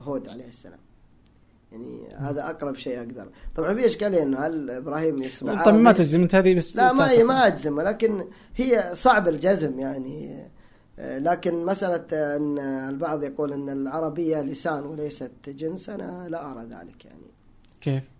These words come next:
Speaker 1: يعني أن كل من تكلم العربي يعتبر عربي.
Speaker 2: أنت ما تؤمن بهذا؟
Speaker 1: لا، ما أؤمن. أنا أرى
Speaker 2: ط-، إذا من هو العربي؟
Speaker 1: أنا أرى أن ال-، العرب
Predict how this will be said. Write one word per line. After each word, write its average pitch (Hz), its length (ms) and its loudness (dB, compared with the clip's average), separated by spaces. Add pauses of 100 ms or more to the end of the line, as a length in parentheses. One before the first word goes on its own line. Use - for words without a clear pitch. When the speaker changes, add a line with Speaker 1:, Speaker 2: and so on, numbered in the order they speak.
Speaker 1:
يعني 143 200 -8
أن 143 120 -6
كل 175 180 -6
من 147 160 -4
تكلم 143 300 -10
العربي 147 300 -8
يعتبر 135 360 -12
عربي. - 400 -18 (880)
Speaker 2:
أنت 165 160 -2
ما 170 80 4
تؤمن 147 260 -8
بهذا؟ 135 220 -12
Speaker 1:
لا، 160 200 -2
ما 147 200 -2
أؤمن. 120 320 -12
أنا 160 300 -10
أرى - 80 -12
Speaker 2:
ط-، 180 40 -6
إذا 196 340 0
من 180 180 4
هو 139 120 0
العربي؟ 120 460 -8
Speaker 1:
أنا 180 360 0
أرى 185 160 2
أن 185 140 0
ال-، 151 360 -2
العرب 147 540 0